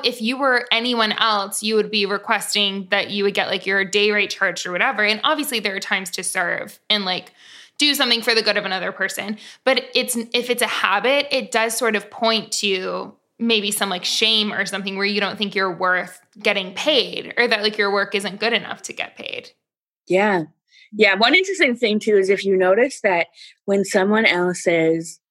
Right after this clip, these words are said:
Speaker 2: like, if you're noticing, like, if you're in a group or something and someone else said, like, "No, I'm not doing that for free. You have to pay me this amount of money."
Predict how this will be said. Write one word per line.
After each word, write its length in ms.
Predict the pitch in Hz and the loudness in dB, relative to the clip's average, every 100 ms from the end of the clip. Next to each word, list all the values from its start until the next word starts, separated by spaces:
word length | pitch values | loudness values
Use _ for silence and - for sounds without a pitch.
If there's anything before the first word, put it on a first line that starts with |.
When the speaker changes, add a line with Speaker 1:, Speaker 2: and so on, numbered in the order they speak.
| 208 | 2
Speaker 2:
like, 340 | 208 202 - - | 2 2 0 2
if 180 | 233 | 2
you're 220 | 208 226 220 | 4 2 4
noticing, 540 | 226 254 330 370 349 | 4 4 2 2 4
like, 260 | 277 220 202 | 4 2 0
if 140 | - 202 | 0 4
you're 120 | 226 | 4
in 80 | 220 | 4
a 80 | 196 | 0
group 340 | 175 190 190 | 2 2 4
or 120 | 165 | 0
something 400 | 151 139 110 92 | 0 -4 -2 -2
and 180 | - 180 | -2 -2
someone 300 | - 196 226 | 0 2 4
else 300 | 160 175 170 | 4 2 -2
said, 220 | 165 151 127 | 0 0 2
like, 300 | 131 101 120 - _ _ _ _ _ _ - | 2 2 -2 -12 _ _ _ _ _ _ 0
"No, 180 | 190 185 | 4 4
I'm 120 | 185 | 4
not 140 | 180 | 4
doing 140 | 185 175 | 4 2
that 140 | 170 | 2
for 160 | 180 170 | 2 0
free. 200 | 175 165 | 2 2
You 180 | 160 175 | 4 4
have 120 | 165 | 2
to 80 | 170 | 0
pay 200 | 175 156 | 2 4
me 280 | 156 151 151 | 4 2 2
this 300 | 151 151 - | 2 2 0
amount 180 | 151 147 | 0 2
of 80 | |
money." 320 | 147 147 139 | 2 2 0